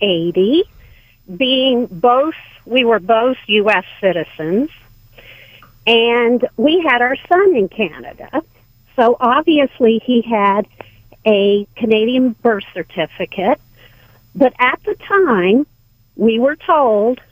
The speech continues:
we had to register him at the embassy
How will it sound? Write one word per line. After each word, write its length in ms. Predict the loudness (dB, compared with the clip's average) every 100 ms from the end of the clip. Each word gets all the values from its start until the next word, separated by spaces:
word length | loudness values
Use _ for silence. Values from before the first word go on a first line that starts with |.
| _ _ _
we 200 | -14 -12
had 300 | -6 -6 -4
to 140 | -2 -2
register 760 | 0 -2 -4 -8 -4 -2 -2
him 420 | 0 0 0 -2 -6 _ -2
at 220 | -2 -2
the 220 | -6 -2
embassy 720 | 0 0 -2 -8 -4 -2 -2